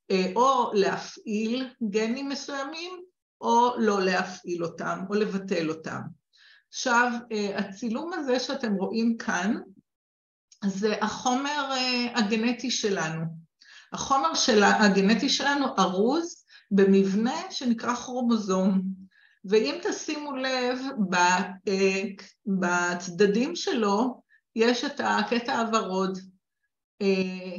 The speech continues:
למעשה החומר הגנטי ארוז כמו שרוך של נעל, אה, שהוא צר וארוך, ובקצה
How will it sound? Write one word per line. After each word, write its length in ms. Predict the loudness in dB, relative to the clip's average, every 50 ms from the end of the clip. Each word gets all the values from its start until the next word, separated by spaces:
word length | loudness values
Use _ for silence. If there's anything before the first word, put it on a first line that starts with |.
| -10 -12 -12 -18 -20 _ -10
למעשה 680 | -8 -8 -6 -6 -6 -6 -8 -8 -8 -6 -2 -2 -2
החומר 380 | -2 0 -2 -2 0 0 0 0
הגנטי 580 | 0 -2 -2 -2 -4 -4 -4 -4 -4 -4 -2
ארוז 540 | -2 -4 -2 -2 -2 -2 -2 -4 -4 -8 -10
כמו 220 | -10 -6 -6 -6 -6
שרוך 400 | -6 -8 -6 -4 -4 -4 -4 -6
של 180 | -8 -6 -4
נעל, 600 | -4 -2 -2 0 0 0 -2 -2 -2 -4 -4 -4 -4 -6 -10 -16 -20 -20 _ _ _ _ _ _ _ _ _ _ _ -4
אה, 680 | 0 2 2 2 2 0 0 0 0 0 -2 -2 -2
שהוא 320 | 0 0 2 0 0 -2
צר 480 | -4 -4 -2 0 0 0 0 -2 -6 -10 -14 _ _ _ -10 -8 -4
וארוך, 600 | -2 -2 -2 -2 -2 0 -2 -2 -2 -4 -6 -8 -8 -4 -4
ובקצה 680 | -2 -2 -2 -4 -6 -6 -8 -8 -8 -10 -8 -2